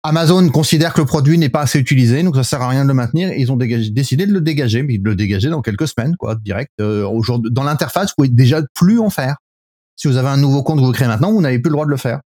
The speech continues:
Il n'y a plus que les clients qui sont là et ils lui disent, bah, si vous voulez en faire, vous utilisez GitLab, euh, vous utilisez GitHub, vous utilisez des outils tiers, ou vous le faites vous-même. Nous, nous, ça nous emmerde de le faire.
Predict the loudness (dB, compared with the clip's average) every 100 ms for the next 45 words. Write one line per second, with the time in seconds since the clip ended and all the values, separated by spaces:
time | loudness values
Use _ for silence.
0 | -4 -2 -2 -2 -4 -2 -2 -2 -4 -4
1 | -4 -2 0 0 2 0 0 -2 -2 -8
2 | _ -20 _ -6 0 2 4 2 2 2
3 | 0 2 4 4 4 4 4 4 2 0
4 | 0 -2 0 0 0 2 0 0 2 0
5 | 0 -2 -2 0 -2 -2 -2 0 0 0
6 | -2 -2 -2 -2 -4 -6 -12 -10 -6 -4
7 | -4 -2 -2 0 0 0 0 0 0 0
8 | 0 -2 -2 -2 -4 -4 -6 -8 -8 -10